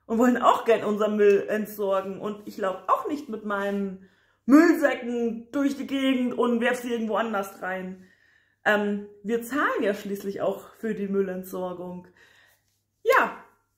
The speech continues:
ähm, also ich hab dann so reagiert, ich hab drauf bestanden, dass der Herr seinen Müll wieder aus der Tonne holt und bitte wieder mitnimmt und hab ihm noch einen schönen Abend gewünscht. Und ich bin auch so lange dabei stehen geblieben.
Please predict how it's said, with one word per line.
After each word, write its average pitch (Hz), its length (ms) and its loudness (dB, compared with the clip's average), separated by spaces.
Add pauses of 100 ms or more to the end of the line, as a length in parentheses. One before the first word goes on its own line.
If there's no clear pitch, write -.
(720)
ähm, 226 440 2 (240)
also 233 220 0
ich 302 180 2
hab 381 120 -2
dann 302 160 2
so 311 100 0
reagiert, 294 840 0 (540)
ich - 80 -4
hab 269 100 -4
drauf 247 220 0
bestanden, 233 460 -4
dass 226 160 -4
der 220 100 -2
Herr 220 160 -2
seinen 214 180 -2
Müll 208 180 -2
wieder 202 200 0
aus 196 100 -8
der 190 100 -6
Tonne 226 360 -4
holt 214 320 -2
und 185 500 -10
bitte 196 380 -2
wieder 160 240 -4
mitnimmt 311 600 -2
und 220 140 -8
hab 190 140 -4
ihm 208 100 -4
noch 185 140 -4
einen 190 100 -10
schönen 208 220 -8
Abend 196 380 0
gewünscht. 175 420 -14
Und 190 60 -14
ich - 100 -18
bin 294 120 -6
auch 247 120 0
so 202 80 -8
lange 226 220 -4
dabei 359 240 -2
stehen 320 240 -2
geblieben. 180 420 -12